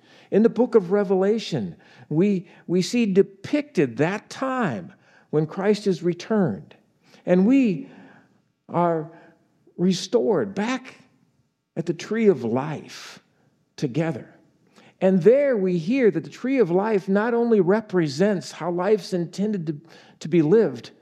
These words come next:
but it also represents the healing that can come not to,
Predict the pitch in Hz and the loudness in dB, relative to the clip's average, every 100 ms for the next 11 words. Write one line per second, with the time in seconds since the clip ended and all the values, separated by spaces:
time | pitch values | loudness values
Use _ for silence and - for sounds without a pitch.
0 | _ _ - _ 185 196 190 202 226 - | _ _ -20 _ 2 4 2 0 -2 2
1 | 208 185 196 190 180 185 185 180 - 180 | 2 2 0 0 2 2 0 -2 0 0
2 | - - 233 220 175 143 135 151 151 151 | -2 -4 0 4 4 2 -2 -4 -2 -6
3 | 139 - 175 151 131 - - _ 175 214 | -6 -4 -2 -2 -4 -10 -20 _ -4 -2
4 | 208 - 160 | -6 -10 -10